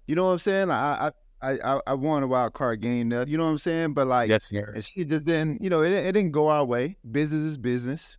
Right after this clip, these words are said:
Speaker 1: and
Speaker 2: Yes.
Speaker 1: you know, we, we parted ways. But, like, for me to see C J and, like, how you was with me,
Speaker 2: Yeah.
Speaker 1: I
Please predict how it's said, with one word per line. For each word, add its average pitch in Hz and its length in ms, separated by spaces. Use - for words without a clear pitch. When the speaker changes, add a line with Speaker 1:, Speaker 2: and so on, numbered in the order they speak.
Speaker 1:
and 120 240
Speaker 2:
Yes. 101 160
Speaker 1:
you 165 60
know, 107 160
we, 139 300
we 139 100
parted 135 320
ways. 123 440
But, 131 120
like, 123 320
for 131 140
me 160 300
to 135 160
see 175 280
C 143 240
J 101 420
and, 117 120
like, 135 200
how 127 120
you 147 200
was 139 260
with 110 140
me, 117 420
Speaker 2:
Yeah. 92 300
Speaker 1:
I 101 160